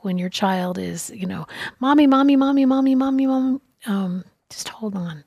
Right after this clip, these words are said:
<laughs> You need to wait." And we understand how the child feels when they're told to wait.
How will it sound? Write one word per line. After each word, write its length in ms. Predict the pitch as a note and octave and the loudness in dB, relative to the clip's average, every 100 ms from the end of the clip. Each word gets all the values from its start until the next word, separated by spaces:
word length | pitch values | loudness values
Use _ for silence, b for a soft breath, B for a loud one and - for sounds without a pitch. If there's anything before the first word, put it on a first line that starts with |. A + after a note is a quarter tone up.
| - | 2
<laughs> 260 | D4 - D#4 C#4+ - | 2 8 8 8 6
You 160 | C#4 A#3 | 4 4
need 220 | G#3+ G#3 | 2 0
to 160 | A3+ G#3 | -4 -2
wait." 540 | G#3 F3+ G3+ - - B B B B B B | -4 -8 -12 -18 -20 B B B B B B
And 220 | - G#3 F#3+ | 0 2 4
we 100 | F#3+ | 2
understand 500 | G3+ G#3+ A3 G3 G3 | 0 0 0 2 2
how 80 | |
the 100 | F#3+ | 0
child 480 | G3+ B3 D4+ D#4+ A#3 | -2 -2 0 0 -4
feels 680 | - F#3 F#3+ F#3+ G3+ - - b _ | -6 -4 -2 -4 -6 -10 -14 b _
when 140 | G#3 | -6
they're 120 | F#3+ G#3 | -4 -6
told 480 | - - G#3 G#3 - | -8 -6 -6 -8 -12
to 120 | F#3 | -12
wait. 320 | F3 E3 | -12 -14